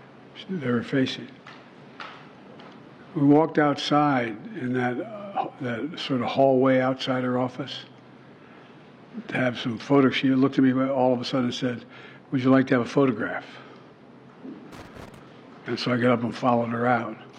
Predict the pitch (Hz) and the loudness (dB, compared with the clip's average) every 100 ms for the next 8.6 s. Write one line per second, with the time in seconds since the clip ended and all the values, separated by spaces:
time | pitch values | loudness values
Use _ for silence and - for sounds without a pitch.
0 | - - - - - - - - - 135 | -20 -20 -20 -20 -20 -20 -20 -18 -6 -4
1 | - 143 135 127 123 113 - 135 127 113 | 2 6 6 6 2 -2 0 2 2 -2
2 | 143 - 131 123 123 117 120 - 143 123 | -6 -6 -6 0 0 0 -4 -4 -2 -2
3 | - 117 127 - - - - - - 135 | -4 -4 -4 -6 -16 -20 -20 -14 -2 -2
4 | - 156 147 127 127 127 135 - - 127 | 2 4 4 2 0 0 0 -2 -6 -6
5 | 127 117 - 117 - 151 135 117 - - | -6 -6 -6 -6 0 2 2 0 -8 -16
6 | - - - - - - - - - 131 | -20 -20 -20 -20 -20 -20 -20 -8 -2 4
7 | 135 135 135 135 120 120 131 131 127 110 | 6 6 6 4 2 0 0 -2 -6 -8
8 | 117 117 - - 123 113 | -6 -6 -6 -6 -8 -8